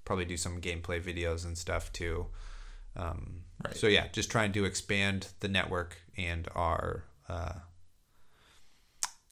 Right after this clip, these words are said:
Speaker 1: catalog, I suppose.
Speaker 2: Right. Sometimes we have one too many topics to discuss when things are pretty busy on our podcast. So
Speaker 1: Yeah.
Speaker 2: that'll be, it'll just be more digestible portions
Speaker 1: Yeah.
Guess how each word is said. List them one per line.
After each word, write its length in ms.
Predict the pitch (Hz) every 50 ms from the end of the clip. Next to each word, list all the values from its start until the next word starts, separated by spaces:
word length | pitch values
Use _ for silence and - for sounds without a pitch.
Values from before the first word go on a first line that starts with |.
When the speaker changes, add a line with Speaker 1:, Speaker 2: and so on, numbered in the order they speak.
| - -
Speaker 1:
catalog, 720 | - - - 87 - - - 57 57 - - - - - - - - - - - -
I 60 | -
suppose. 500 | - - - - - - - - - - - - - - _ - - - - -
Speaker 2:
Right. 260 | - 131 95 95 95 101
Sometimes 360 | 120 120 127 135 135 110 113
we 100 | 113 104
have 120 | 95 92
one 340 | 95 95 92 98 95 95 92
too 140 | 90 117 101
many 200 | 98 92 85 82
topics 560 | 87 - - 101 95 - 107 107 101 - -
to 100 | - -
discuss 520 | 104 104 98 - - 117 107 107 - - -
when 140 | 95 90 82
things 220 | 90 87 85 85
are 60 | 87
pretty 200 | 82 - 92 85
busy 420 | 85 80 87 87 87 92 87 85 -
on 240 | - 87 85 85
our 140 | 87 87 85 85
podcast. 600 | 85 - 90 - - - - - - - - -
So 280 | - - - 92 87 90
Speaker 1:
Yeah. 120 | - 85 85 85 - - - - - -
Speaker 2:
that'll 220 | - 87 87 85
be, 380 | 85 85 85 82 80 80 80 - - - - - - - - - - - - -
it'll 140 | - 123 127
just 200 | 120 120 107 -
be 80 | 123
more 220 | 113 107 107 104 95
digestible 880 | 90 85 92 90 87 85 95 85 85 - - 92 85 82 80 80 - - - - - - - - - 95 - - -
portions 640 | - - - - - - - - - - 104 - - - - - -
Speaker 1:
Yeah. 220 | - 151 101 71